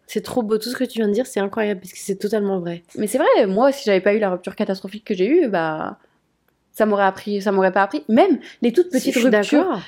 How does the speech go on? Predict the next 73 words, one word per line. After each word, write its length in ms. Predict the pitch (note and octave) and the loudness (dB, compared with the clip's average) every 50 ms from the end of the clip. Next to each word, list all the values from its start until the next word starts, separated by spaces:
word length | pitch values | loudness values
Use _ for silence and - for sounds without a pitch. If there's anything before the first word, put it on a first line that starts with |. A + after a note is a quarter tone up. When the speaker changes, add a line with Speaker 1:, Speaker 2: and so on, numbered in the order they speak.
| - _ | -12 _
Speaker 2:
toutes 140 | - C#4 B3 | -4 -2 2
Speaker 1:
Je 60 | - B3+ | 4 6
suis 80 | B3+ C#4+ | 8 10
Speaker 2:
nulles, 180 | D#4+ D4+ B3 | 8 8 6
Speaker 1:
d'accord. 200 | - - B3 C#4+ | 2 -6 -6 0
Speaker 2:
toutes 80 | B3+ A3+ | 2 2
merdiques, 440 | A#3 A#3+ A3+ A3 G3+ G#3 C4 C#4+ - | 2 2 2 0 -2 -4 -4 -4 -2
là, 140 | - F#3+ F3+ | 0 0 0
Speaker 1:
Ouais. 200 | A#3+ D4+ F4+ F#4 F4+ - - | 0 0 -2 -2 -4 -6 -4
Speaker 2:
ou, 140 | - A3+ A3 A3 | 0 2 4 4
Speaker 1:
Oui, 40 | G#3 | 6
oui, 40 | G3+ | 6
Speaker 2:
euh, 220 | G3 G3 F#3+ F#3+ - | 4 4 4 4 2
Speaker 1:
oui, 60 | C#4+ | 0
mais 100 | C4 G3+ G3 | -2 -6 -4
Speaker 2:
que 40 | - | 0
Speaker 1:
ça 120 | - F#3+ | 0 0
Speaker 2:
ce 80 | F#3+ F#3+ | 2 2
soit, 300 | - B3 A#3+ A#3+ A#3+ A#3 | 4 4 6 6 6 4
enfin, 220 | A3+ A3 - G#3 - | 4 2 0 -2 -2
Speaker 1:
Mhm. 340 | A#3+ C#4 C#4+ C4+ C4+ D4 D#4 _ _ - - | 0 -2 0 0 -2 -4 -6 _ _ -10 -4
Speaker 2:
les 140 | F3 G#3 G#3+ | -2 -2 -2
petites 180 | - - A#3+ A#3+ | -2 -2 -2 0
ruptures 280 | B3+ A#3 A3+ - A3+ | -2 -2 0 0 0
merdiques 360 | G3+ G3 F3+ F#3 G#3 E4+ G4 - - - | 2 2 0 0 0 -2 -2 -2 -2 -2
aussi, 300 | G#3 - - - E4+ - - | -2 -2 -2 -4 -4 -2 0
elles 180 | A3 G#3 G3 | 0 0 0
t'apprennent 560 | G3+ - D4 D4 D4 - - A4 A#4+ E4 A3+ G3 | 0 -2 -2 -2 -2 -2 0 2 2 2 2 2
parce 200 | - G#3 G#3+ - | 0 -2 -2 0
que 180 | - A3 - - | 0 0 0 -2
ça 200 | - - - G#3+ | -4 -6 -2 -2
a 60 | G3 F#3+ | -2 -2
pu... 220 | - - B3 A3+ | -4 -6 -10 -8
ça 160 | - - G#3+ | -4 -4 -4
se 60 | G#3 | -4
trouve 120 | - C#4+ C#4 | -4 -4 -2
que 80 | - | -2
ça 140 | A#3+ A#3 G#3 | 0 2 2
a 60 | F#3+ | 0
duré 240 | F3+ E3+ F#3+ F3+ F#3+ | 2 0 0 -2 -2
trois 220 | F#3+ - - A3 G#3 | -2 -2 -2 0 0
mois, 320 | G#3+ A3 B3+ C4+ C#4 - - _ _ _ _ | 0 0 -2 -2 -4 -6 -14 _ _ _ _
six 220 | - - - - A3+ | -16 -8 -2 0 2
mois 240 | A3+ A3+ A3+ A3+ - | 4 4 2 0 -2
ou 120 | - G3 | -6 -8
tout, 100 | - - F#3 | -6 -6 -4
deux 200 | F#3+ E3+ G3 G3 | -2 0 0 0
semaines. 400 | G3 - C#4 E4+ F4+ D4 A3 - - | 0 2 2 4 4 2 0 -2 -4
Speaker 1:
Mhm. 260 | G3+ F#3+ F#3 F#3+ F#3 E3+ | -2 -2 0 0 0 2
Speaker 2:
Au 100 | F#3 A3 | 0 0
final, 360 | G3+ G3+ G3 A3 A#3 C#4 D#4+ D#4+ | 0 0 -2 0 0 2 0 0
Speaker 1:
C'est 100 | - A3 | -2 -2
Speaker 2:
il 60 | G#3 G3+ | 2 4
y 60 | G#3+ | 6
a 40 | G#3 | 6
Speaker 1:
vrai. 80 | G#3+ | 6
Speaker 2:
une 160 | A3 A3 A3 G#3+ | 4 4 2 2
leçon 500 | G#3+ A3 A#3+ B3 A#3+ - - B3 A#3+ - | 2 2 2 0 0 -2 -6 -6 -6 -4
dans 180 | - G3 F#3+ F#3 | 0 0 0 0
chaque 240 | F#3 - A#3+ A#3+ | 0 -2 -2 -2
chose. 240 | - - G3 F#3 F3+ G3 | -2 -2 -2 -2 0 0
Speaker 1:
Ah 160 | G#3 G3+ F#3+ | -2 -2 0
bah 240 | E3+ F3+ F3+ F3+ F3 | 0 0 -2 0 0
oui, 140 | F#3 G3 | 0 0
Speaker 2:
Et 40 | G#3 | 2
l'important, 400 | G3+ G3+ G#3 - G3 G3 G3+ C4+ | 2 2 0 0 -2 -2 0 -2
Speaker 1:
bien 20 | C#4 | -2
sûr. 60 | C#4 - | -2 -2
Speaker 2:
c'est 80 | A#3 F#3 | -2 -2
de 80 | F#3 | -2
prendre 240 | F3+ - - A#3 A3+ | -4 -4 -4 -4 -2
la 80 | G#3 F#3+ | -2 -2
leçon 340 | F3 F3 - - F#3+ G#3 | -4 -6 -8 -8 -10 -10